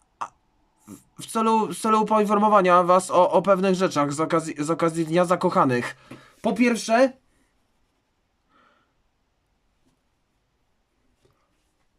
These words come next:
Osiągnę-, po pierwsze, dwieście dwadzieścia, dwie-, dwieście dwadzieścia dwa filmy.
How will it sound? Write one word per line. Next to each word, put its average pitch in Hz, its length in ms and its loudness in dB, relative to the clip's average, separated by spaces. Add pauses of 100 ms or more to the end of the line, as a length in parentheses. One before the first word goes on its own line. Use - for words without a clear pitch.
(180)
Osiągnę-, 247 480 2 (520)
po 233 120 -2
pierwsze, 233 680 -2 (1700)
dwieście 269 460 0
dwadzieścia, 214 600 -2
dwie-, 170 420 -10
dwieście 226 480 -2
dwadzieścia 214 520 0
dwa 196 200 0
filmy. 131 560 -4